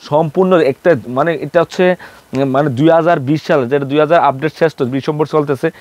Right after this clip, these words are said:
লাস্ট ধামাকা অফার। এটা মেলার জন্য দিচ্ছি আপনাদের জন্য, একমাত্র যা আমার দ্বারাই সম্ভব, পূর্ণিমা শাড়ির দ্বারাই সম্ভব এই জিনিস এই দামে দেওয়া। এটা হচ্ছে লাইট ব্লু, এটা হচ্ছে লাইট ব্লু।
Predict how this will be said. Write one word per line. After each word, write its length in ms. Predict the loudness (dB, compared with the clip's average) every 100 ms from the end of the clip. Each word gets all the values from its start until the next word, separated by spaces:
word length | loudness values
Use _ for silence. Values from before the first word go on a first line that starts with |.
| -20 -6 2
লাস্ট 400 | 4 2 0 -4
ধামাকা 400 | -2 -2 -2 -4
অফার। 220 | -4 -12 -14 _ _ _
এটা 140 | -6
মেলার 360 | 0 2 2 2
জন্য 200 | 0 -2
দিচ্ছি 240 | -6 -4
আপনাদের 500 | -4 -2 -4 -6 -10 -12
জন্য, 240 | -12 -12 _ -20 _
একমাত্র 440 | 0 0 0 0 0
যা 160 | 0 0
আমার 280 | 0 0 2
দ্বারাই 200 | 2 2
সম্ভব, 360 | -2 -2 -4 -2
পূর্ণিমা 260 | -6 -4 -4
শাড়ির 240 | -2 0
দ্বারাই 220 | 0 0
সম্ভব 280 | -2 -4 -4 -2
এই 220 | 0 0
জিনিস 340 | 0 -4 -2
এই 100 | -2
দামে 220 | 0 0 2
দেওয়া। 240 | 2 0 -4 -20 -20 -20 -6
এটা 100 | -4
হচ্ছে 140 | 0
লাইট 220 | 2 2
ব্লু, 280 | 0 -2 -4 -6 _ _ _
এটা 120 | -4 -2
হচ্ছে 140 | 0
লাইট 240 | 2 2
ব্লু। 300 | 0 -4 -6